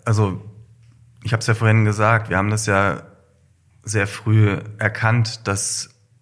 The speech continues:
es technologische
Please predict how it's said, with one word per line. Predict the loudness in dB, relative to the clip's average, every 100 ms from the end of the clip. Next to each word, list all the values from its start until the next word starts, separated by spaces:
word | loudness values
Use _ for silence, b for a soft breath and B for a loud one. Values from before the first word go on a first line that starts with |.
| _
es | -6 -6 -8 -14 _ _ _ _
technologische | -2 0 2 0 0 0 2 2 0 0 0 0 -4